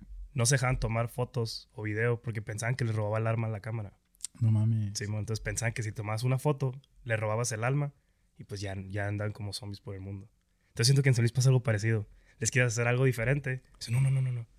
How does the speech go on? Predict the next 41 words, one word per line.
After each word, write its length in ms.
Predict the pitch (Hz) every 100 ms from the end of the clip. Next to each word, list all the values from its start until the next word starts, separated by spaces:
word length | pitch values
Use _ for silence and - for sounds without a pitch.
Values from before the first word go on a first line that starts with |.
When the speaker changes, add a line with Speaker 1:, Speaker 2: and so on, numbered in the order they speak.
| _ _ _
Speaker 1:
Así 220 | - - 131
déjalo 260 | 131 123
como 140 | 110 101
está, 140 | 110
está 180 | 104 107
bien. 160 | 104 - _
Pon 160 | 113 120
una 260 | 131 120
toma 260 | 117 123 123
amplia, 380 | 143 175 175 - _ _
que 100 | -
salga 200 | 104 113
yo 80 | 120
haciéndole 280 | 113 120 123
así, 200 | 127 139
vengan 300 | 120 131 127
a 60 | 110
coma-, 280 | 104 117 -
a 120 | 110
comer 260 | 104 127
aquí 260 | 127 156 170 _ _ _ _ -
y 100 | 131
ya". 160 | 101 - _ -
Speaker 2:
Muy 100 | 120
conservadores, 640 | 147 156 151 117 120 120
¿no? 160 | 104 139
Se 100 | 131
le 60 | 101
Speaker 1:
Ajá. 60 | 107
Speaker 2:
llama 160 | 113
a 20 | 120
ese 160 | -
tipo 220 | 110 107
de 60 | 113
personas. 520 | 98 - 104 95 - -
Speaker 1:
Simón. 340 | - 95 92 -
Speaker 2:
O 100 | 104
puristas, 560 | - 101 98 - 101
así 160 | 95 104
como 240 | 101 95
que, 200 | 92 -